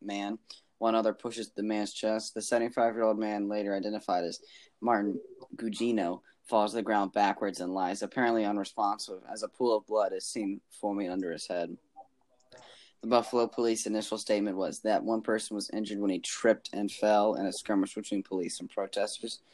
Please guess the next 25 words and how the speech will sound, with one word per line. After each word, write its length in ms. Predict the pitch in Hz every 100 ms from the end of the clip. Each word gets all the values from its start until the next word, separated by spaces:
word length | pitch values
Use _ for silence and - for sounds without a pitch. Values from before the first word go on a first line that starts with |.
| _ _ _ -
However, 260 | 117 110
after 280 | 107 107 -
the 60 | 101
video 180 | 107 104
started 260 | - 101
spreading, 360 | 92 - 110 110
Police 280 | - 107 101
Commissioner 440 | 113 104 104 98 -
Brian 260 | 101 95
Lockwood 380 | 98 98 - 107
suspended 460 | - - - 110 104
the 140 | 101
officer 440 | 95 95 113 -
and 100 | 98
opened 280 | 80 95 101
an 60 | 92
investigation. 720 | 90 - 87 82 71 - - _ _ _ _ _ -
Um, 260 | 107 92 - - _ -
the, 120 | 113 -
the 160 | - -
air 180 | 113 123
turned 260 | - 131
on, 260 | 120 120 139
so 260 | - 95 90
it's 260 | 92 -